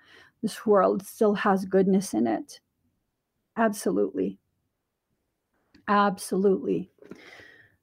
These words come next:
Things were upside down in winter, right? Began to intensify.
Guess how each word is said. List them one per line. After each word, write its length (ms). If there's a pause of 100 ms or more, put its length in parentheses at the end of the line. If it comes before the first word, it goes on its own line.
(1200)
Things 240
were 120
upside 320
down 260
in 140
winter, 400
right? 400 (1400)
Began 360
to 120
intensify. 920